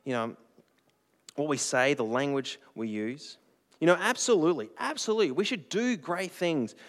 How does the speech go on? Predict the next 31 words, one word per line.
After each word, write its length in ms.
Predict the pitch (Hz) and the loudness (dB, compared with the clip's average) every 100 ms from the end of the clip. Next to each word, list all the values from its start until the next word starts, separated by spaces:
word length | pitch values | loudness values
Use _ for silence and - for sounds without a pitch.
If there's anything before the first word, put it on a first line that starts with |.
| - | -20
for 180 | - 143 | -4 -2
God, 360 | 113 156 151 101 - - - | 2 4 4 2 -6 -20 0
but 100 | 147 | 2
it 40 | |
should 180 | 151 170 | 2 -2
come 200 | - 170 | 2 2
from 160 | 160 160 | 4 0
a 60 | |
place 320 | 139 - 147 147 | 0 0 -2 -2
of 100 | 127 | -4
obedience, 840 | 113 151 185 185 92 - - - - _ _ _ _ - - | -4 -4 -4 -8 -12 -16 -18 -20 -20 _ _ _ _ -12 0
not 280 | 131 160 | 2 2
seeking 580 | - - 165 - 135 127 | 0 -2 -2 0 -2 -2
achievement. 580 | 110 - 135 147 - - _ _ _ _ - - | -4 -8 -8 -10 -12 -20 _ _ _ _ -20 -2
So 80 | - | 4
if 100 | 262 | 6
Jesus 360 | 196 214 196 175 | 6 2 2 -2
is, 180 | 160 - _ - | -4 -4 _ -2
is 140 | 165 | -2
calling 520 | - - 175 202 202 | -2 4 6 8 8
you 140 | 175 160 | 6 4
into 300 | 143 135 123 | 2 0 -2
vocational 580 | 117 - 143 151 - 135 | -4 0 0 0 0 0
ministry 380 | 123 127 113 | 2 0 -4
to 60 | 104 | -6
become 520 | 127 - - 160 170 | -8 -6 2 4 4
a 140 | 175 131 | 2 -2
pastor, 400 | - 139 127 104 - - _ - | 0 0 0 -4 -10 -20 _ -2
absolutely, 720 | 202 202 - 190 175 151 113 | 0 2 2 2 0 -4 -8
you 220 | 101 156 | -10 -8
should, 320 | 180 214 160 | -6 -6 -8